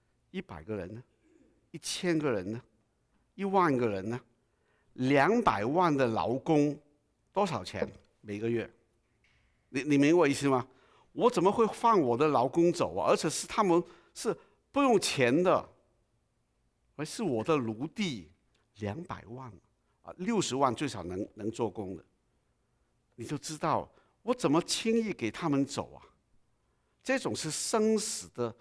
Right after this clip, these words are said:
的，的，的搏斗，非常困难。摩西怎么，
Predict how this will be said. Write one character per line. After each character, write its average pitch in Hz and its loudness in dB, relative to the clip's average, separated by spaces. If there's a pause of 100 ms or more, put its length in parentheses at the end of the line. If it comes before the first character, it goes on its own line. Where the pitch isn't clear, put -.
(460)
的， 135 0 (120)
的， 127 0 (180)
的 107 -8 (120)
搏 139 -2
斗， 139 -2 (560)
非 123 -8
常 90 -12
困 87 -12
难。 - -20 (400)
摩 139 -16
西 151 -16
怎 - -14
么， 92 -16